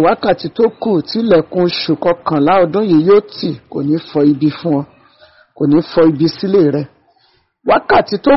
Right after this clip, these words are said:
kù tí ilẹ̀kùn oṣù kọkànlá yóò tì, ẹsẹ̀ abánisọ̀fọ̀ ò ní wọlé ẹ,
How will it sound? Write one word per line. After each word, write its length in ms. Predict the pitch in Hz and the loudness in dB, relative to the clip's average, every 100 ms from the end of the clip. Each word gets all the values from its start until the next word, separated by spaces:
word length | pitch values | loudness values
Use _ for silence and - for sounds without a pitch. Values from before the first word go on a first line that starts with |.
| - | 0
kù 140 | - 240 160 | 0 2 0
tí 220 | - 285 | -2 0
ilẹ̀kùn 440 | 277 214 180 214 | 2 2 0 0
oṣù 220 | 214 - - | 0 0 -2
kọkànlá 480 | - 196 - 165 180 | 0 -2 0 2 2
yóò 220 | 220 262 262 | 4 2 2
tì, 240 | - 254 196 139 _ | -4 -4 -2 -4 _
ẹsẹ̀ 340 | - 190 - 175 | -6 -6 -2 -2
abánisọ̀fọ̀ 720 | 175 190 180 165 151 139 147 | 2 0 0 -2 -4 -2 0
ò 60 | 139 | 2
ní 100 | 170 | 2
wọlé 420 | 175 175 170 196 | 4 2 2 2
ẹ, 120 | 170 | 0